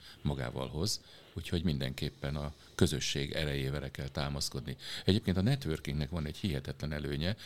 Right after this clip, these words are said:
pláne a mostani rendszerekben, az pedig a tudásmegosztás.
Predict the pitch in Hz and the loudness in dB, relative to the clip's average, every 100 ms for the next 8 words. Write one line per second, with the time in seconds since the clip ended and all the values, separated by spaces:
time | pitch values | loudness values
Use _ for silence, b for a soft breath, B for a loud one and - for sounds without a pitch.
0 | B - 98 76 80 82 78 67 78 76 | B 2 2 4 0 0 0 0 2 0
1 | - - 67 - 73 107 B B 80 - | 0 -4 -4 -4 -2 -4 B B -6 -4
2 | 80 76 78 85 71 64 - 60 - - | -4 -2 0 0 -2 -2 -4 -6 -4 -6
3 | - - - | -6 -6 -6